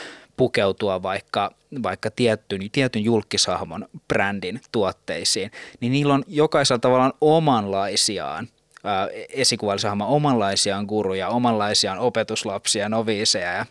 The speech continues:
ää, profeettoja. Ää, eli ajatuksena myös se, että,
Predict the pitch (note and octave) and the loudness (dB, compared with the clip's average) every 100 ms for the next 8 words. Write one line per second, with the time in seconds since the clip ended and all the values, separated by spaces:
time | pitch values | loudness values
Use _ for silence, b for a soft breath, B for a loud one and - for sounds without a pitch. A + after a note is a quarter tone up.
0 | - A2 G#2+ G#2 - C3 B2+ C3 G#2+ - | -8 -2 -2 -2 -2 0 2 2 0 -2
1 | G#2 G2+ F#2+ B B B B B G#2 G2+ | -4 -2 -2 B B B B B 0 2
2 | G#2 - G#2 A2+ C3+ C#3 B2 A#2 G#2+ A2 | 0 -4 0 2 4 2 2 2 2 2
3 | - B2 A2 - A2 | 2 4 2 2 0